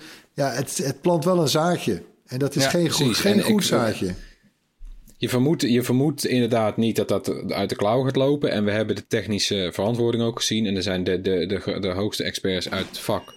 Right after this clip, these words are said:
Speaker 3: zeggen ook, de, de manier waarop dit technisch in elkaar zit, is, is te verdedigen en zo. En is prima.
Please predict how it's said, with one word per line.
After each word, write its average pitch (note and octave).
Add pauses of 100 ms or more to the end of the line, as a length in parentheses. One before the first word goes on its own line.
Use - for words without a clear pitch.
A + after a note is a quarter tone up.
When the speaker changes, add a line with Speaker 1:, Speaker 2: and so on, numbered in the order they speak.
Speaker 3:
zeggen F#2
ook, F2+
de, F#2
de G2
manier G#2+
waarop G2
dit - (480)
technisch G#2+
in E2
elkaar F#2
zit, F2 (840)
is, -
is -
te -
verdedigen G2
en G2+
zo. G#2
En F2
is E2
prima. G2+